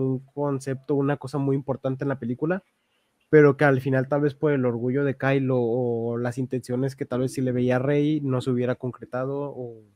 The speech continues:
algo así, pero mo-, a mí me hubiera gustado demasiado. Y, por ejemplo, no sé si ustedes habían visto, que ya me voy a re-, adelantar un poquito,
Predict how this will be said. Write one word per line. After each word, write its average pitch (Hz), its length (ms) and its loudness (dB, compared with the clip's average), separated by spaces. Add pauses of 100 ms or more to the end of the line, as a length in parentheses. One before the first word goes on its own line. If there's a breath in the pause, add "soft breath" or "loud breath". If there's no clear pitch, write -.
(220)
algo 123 200 -4
así, 120 160 -12
pero 120 220 -4
mo-, 131 260 0
a 131 80 6
mí 151 100 6
me 170 140 2
hubiera 143 200 0
gustado 131 300 -2
demasiado. 117 480 -4 (480 soft breath)
Y, 156 100 -4
por 160 120 2
ejemplo, 165 300 0
no 143 100 2
sé 185 160 -4
si 190 140 -2
ustedes 156 420 -2
habían 135 760 -2
visto, 143 600 -8
que 127 80 -10
ya 117 100 -2
me 131 120 0
voy 139 140 0
a 135 60 0
re-, 135 100 -4
adelantar 127 400 -8
un 127 100 -10
poquito, 139 420 -12